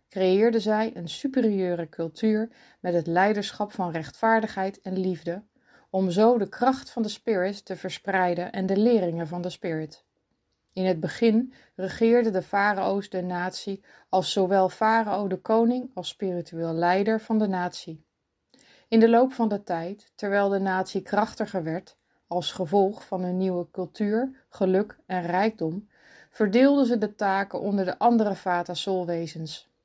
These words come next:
Eén was de leider van de natie, farao, terwijl de ander de spirituele leider van de natie was, hoge priester. Ook al waren Vata Sol gehuisd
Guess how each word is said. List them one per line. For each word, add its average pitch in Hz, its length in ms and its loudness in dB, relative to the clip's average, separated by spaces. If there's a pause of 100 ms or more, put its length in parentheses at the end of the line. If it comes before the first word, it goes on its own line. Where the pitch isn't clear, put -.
(320)
Eén 208 260 4
was 190 220 0
de 185 80 -4
leider 196 360 4
van 220 160 0
de 214 60 4
natie, 226 600 0 (180)
farao, 180 720 -4 (480)
terwijl 214 320 4
de 196 120 -2
ander 185 400 -2
de 214 80 0
spirituele 226 760 2
leider 180 340 0
van 202 160 -6
de 190 80 -4
natie 175 420 -8
was, 156 480 -10
hoge 175 380 -4
priester. 220 500 -2 (1200)
Ook 214 240 4
al 220 120 6
waren 196 280 2
Vata 185 340 -2
Sol 190 220 -6
gehuisd 185 560 -2